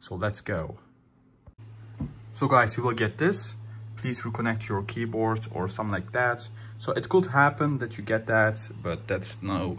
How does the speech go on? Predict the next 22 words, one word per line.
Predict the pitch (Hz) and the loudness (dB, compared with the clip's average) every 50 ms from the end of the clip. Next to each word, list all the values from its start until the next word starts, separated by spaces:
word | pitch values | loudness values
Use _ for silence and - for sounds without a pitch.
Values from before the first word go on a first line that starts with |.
| - - | -8 -8
issue. | - 117 - - - - 127 123 123 123 - - - - - - - | -6 -6 -4 -4 -4 -4 -4 -4 -4 -6 -8 -10 -14 -14 -14 -14 -14
So | - - 110 | -10 -6 -4
like | 104 104 101 - - | -2 -2 -2 -2 -4
you | 104 | -6
see, | - - 135 139 156 160 - - - - - - - - - - - - - - - | -4 -2 -2 -2 -2 -2 -6 -10 -14 -16 -16 -16 -16 -16 -16 -16 -18 -18 -18 -16 -16
if | - - - | -14 -10 -6
I | 92 90 87 | -4 -4 -4
go | 90 - 101 104 101 | -2 -2 -2 -2 -2
through | 101 - - - - - 107 101 101 98 | -2 -4 -4 -6 -6 -4 -4 -6 -6 -6
the | - 95 | -6 -6
mouse, | 95 101 107 113 123 123 120 - - - - - - - - - - - - - | -4 -2 -2 0 -2 -2 -4 -6 -10 -14 -16 -16 -18 -16 -16 -16 -16 -14 -6 -2
and | 120 117 | 0 6
guys, | 127 131 131 127 127 - | 8 8 8 8 6 2
this | 143 135 - - | 0 0 2 2
is | 135 - - - - - | 0 0 0 -8 -10 -2
just | - 139 139 135 - - - - - - - | 4 4 4 4 4 -2 -8 -12 -12 -4 -2
a, | 123 117 110 107 110 110 110 107 107 - - - - - - - | 0 2 2 2 2 2 0 0 -2 -4 -8 -20 -20 -20 -10 -4
remember | 110 104 104 110 113 123 117 120 117 | -2 0 4 4 4 4 2 -2 0
that | 120 120 117 117 | 0 0 0 -2
this | - 110 110 | -6 -6 -4
is | 110 107 - | -4 -4 -4
just | - - - 110 110 107 110 - | -6 -4 0 0 0 0 -2 -6